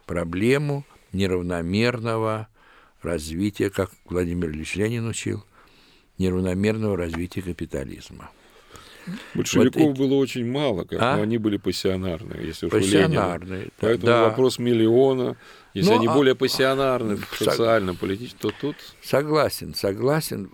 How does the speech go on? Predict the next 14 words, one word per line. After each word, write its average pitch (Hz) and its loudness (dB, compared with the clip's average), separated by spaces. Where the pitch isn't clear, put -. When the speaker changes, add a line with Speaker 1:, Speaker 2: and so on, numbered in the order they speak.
Speaker 1:
Я 127 0
вообще 107 -2
думаю, 120 -2
что, - -4
наверное, 110 -2
вот 92 -4
где-то 95 -2
процентов 95 -4
пятнадцать, 90 -4
не 76 -6
больше, 67 -8
должно 55 -10
быть 50 -16
чужих. - -10